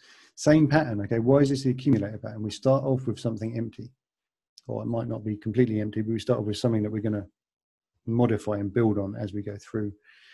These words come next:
some kind of iteration. So we start off with zero as being our counter, and then for each character in our string, we increase our counter, and then we return our counter, which is called result. And then we called a function with some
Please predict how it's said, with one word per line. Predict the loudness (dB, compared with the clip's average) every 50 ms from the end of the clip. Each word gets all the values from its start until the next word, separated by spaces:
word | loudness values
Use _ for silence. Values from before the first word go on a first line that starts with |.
| _ _
some | -10 -6 -6 -4
kind | -2 -2 -2 -2
of | -2
iteration. | -2 -2 0 0 0 0 -2 -6 -10 -14 -12
So | -10 -8 -8 -8 -10 -12 _ _ -20 -20 _ _ _
we | -8
start | -2 0 0 0 0
off | -2 -4 -4
with | -6 -6 -6 -6
zero | -2 -2 0 2 2 0 0 -2 -4
as | -6 -4
being | -4 -2 -2 -2
our | -4 -6
counter, | -6 -6 -6 -6 -6 -6 -8 -8 -6
and | -4 -2 0
then | 0 0 -2
for | -4 -6 -8 -4
each | -2 0 0 0 -2 -2
character | -2 0 0 0 0 -2 -4
in | -4 -2 -2
our | -2 -2
string, | -4 -4 -4 -4 -4 -2 -2 -4 -4 -6 -12 _ _ _ _
we | -6 -4 -4
increase | -4 -6 -2 0 0 0 0 0
our | -2 -4
counter, | -2 -4 -4 -4 -4 -6 -6
and | -6 -6 -4 -4
then | -4 -4 -4
we | -6 -8
return | -10 -12 -14 -16 -6 -2 0 0 2 0 0 -2 -2 -4 -8 -12 _ _ _ _ _ _ _ _ _ _ _ _ _ _ _ _
our | -14 -10
counter, | -8 -8 -8 -8 -10 -12 -16 -20 _ _ _ _
which | -18 -18 -16 -16
is | -16
called | -8 -6 -4 -4 -4
result. | -2 0 2 2 2 0 -2 -6 -12 _ _ _ _ _ _ _ _ _ _ _ _ 4
And | 6
then | 6 6 4
we | 4
called | 4 2 2 2
a | 2
function | 0 0 0 0 0 0 0 0 0 2
with | 0 -2 -4 -4
some | -8 -8 -8 -8 -8